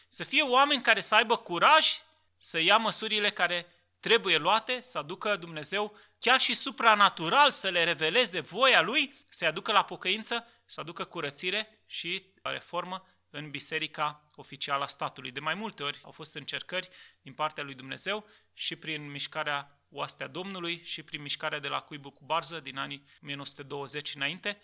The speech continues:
de a reforma ceva în interiorul bisericii, să dea Dumnezeu să se întâmple așa ceva în creștinismul nostru și acum în vremea sfârșitului. Și aceasta se va întâmpla numai cu slujitori care sunt acolo și pot fi atinși de Duhul lui Dumnezeu. Eu cred că se poate întâmpla asta.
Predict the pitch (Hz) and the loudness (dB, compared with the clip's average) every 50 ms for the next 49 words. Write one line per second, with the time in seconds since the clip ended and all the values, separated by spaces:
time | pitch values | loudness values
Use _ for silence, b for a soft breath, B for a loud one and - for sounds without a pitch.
0 | b b b b b - 175 180 180 170 175 - - - 170 156 170 214 262 262 | b b b b b 4 6 6 6 6 4 0 0 0 0 2 4 4 4 4
1 | 247 - 196 170 196 190 185 175 160 - 151 151 151 143 135 131 127 - 143 123 | 2 0 -4 -4 -4 -4 -4 -6 -10 -12 -12 -12 -10 -12 -12 -12 -12 -12 -12 -10
2 | - - - - 143 131 180 190 180 170 170 160 156 175 160 - - 139 - - | -10 -10 -10 -10 -8 -6 -6 -6 -8 -10 -14 -12 -8 -8 -8 -8 -8 -10 -14 -16
3 | 165 170 156 170 160 160 b b b b b b - - - 151 - - 147 135 | -16 -14 -12 -12 -14 -14 b b b b b b -12 -10 -10 -10 -10 -10 -8 -8
4 | 143 135 120 - 139 - - 139 135 139 127 - 139 131 135 151 156 - - 175 | -8 -8 -10 -12 -14 -14 -12 -14 -14 -14 -14 -14 -14 -14 -12 -12 -12 -12 -12 -14
5 | 175 b b b b b - - - - 247 247 233 190 - - 190 170 160 151 | -16 b b b b b -8 -4 -2 0 2 4 4 4 2 0 -10 -12 -12 -12
6 | 139 151 151 143 135 - - - - - 135 - - 123 117 - _ _ b b | -12 -12 -10 -10 -10 -12 -12 -12 -12 -14 -14 -16 -20 -20 -20 -20 _ _ b b
7 | b b b b - - - - 147 - - 185 175 - 185 - - 170 160 151 | b b b b -20 -16 -14 -12 -8 -6 -4 -4 -4 -4 -4 -6 -4 -2 -2 -2
8 | 143 135 147 - 180 180 180 180 180 175 - - 151 - - - 147 120 127 131 | -4 -4 -6 -2 -2 -2 -2 -2 -4 -8 -8 -8 -10 -10 -10 -8 -8 -8 -8 -6
9 | - - 220 233 233 - - 170 156 147 143 - - 185 175 - 151 135 - - | -4 -2 0 0 -2 -2 -6 -6 -6 -4 -4 -6 -6 -6 -6 -6 -6 -6 -6 -6
10 | 180 190 202 202 b b b b - - - - - 185 190 180 - - 143 131 | -6 -6 -6 -6 b b b b -16 -16 -16 -12 -10 -10 -10 -10 -8 -10 -10 -10
11 | - 165 160 147 151 143 139 135 - - 127 131 123 131 127 127 139 147 175 214 | -8 -8 -10 -10 -10 -10 -12 -16 -14 -14 -14 -14 -14 -14 -14 -12 -12 -8 -6 -4
12 | 233 220 226 - - 240 262 226 - - - - - - - - 135 135 - 131 | -4 -4 -4 -2 0 0 0 0 -2 -6 -12 -12 -12 -12 -14 -16 -18 -18 -18 -20
13 | 131 135 - 135 143 147 - - - - | -20 -20 -20 -20 -20 -20 -20 -20 -20 -20